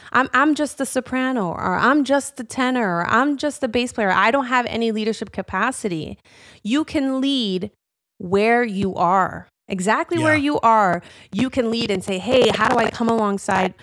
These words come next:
Speaker 1: my, my team lead? Hey, how do I, you know, collaborate with this person and, and lift them up?" And so, um,
Speaker 2: Wow.
Speaker 1: I love when I see worship teams do that and really just take that to the next level. And, um,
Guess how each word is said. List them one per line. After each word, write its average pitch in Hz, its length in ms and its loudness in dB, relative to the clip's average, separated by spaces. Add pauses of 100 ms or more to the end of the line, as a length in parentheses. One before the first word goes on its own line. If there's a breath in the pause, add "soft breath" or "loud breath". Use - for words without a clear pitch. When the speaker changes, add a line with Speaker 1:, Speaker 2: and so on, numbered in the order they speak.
(200 loud breath)
Speaker 1:
my, 180 480 -2 (120)
my 185 220 -4
team 208 380 -4 (100)
lead? 180 360 -2
Hey, 226 160 -2
how 214 120 2
do 240 180 2
I, 196 300 2
you 214 140 -2
know, 185 80 -2
collaborate 185 760 -2
with 185 100 -8
this 185 280 -6
person 180 440 -4
and, 180 200 -2
and 190 200 0
lift 190 240 -2
them 185 200 -2
up?" 170 260 -4
And 185 140 -4
so, 185 320 -2 (520 loud breath)
um, 185 460 0
Speaker 2:
Wow. - 40 -12 (100)
Speaker 1:
I 233 120 4
love 233 280 4
when 226 120 0
I 214 80 2
see 214 180 -6
worship 190 400 -6
teams 190 380 -2
do 202 180 -2
that 196 440 2
and 185 180 -4
really 214 200 0
just 190 220 -4
take 196 220 -8
that - 180 -2
to 208 140 -8
the 180 100 -4
next 180 340 -6
level. 175 420 -4
And, 165 200 -8 (420 loud breath)
um, 180 440 -2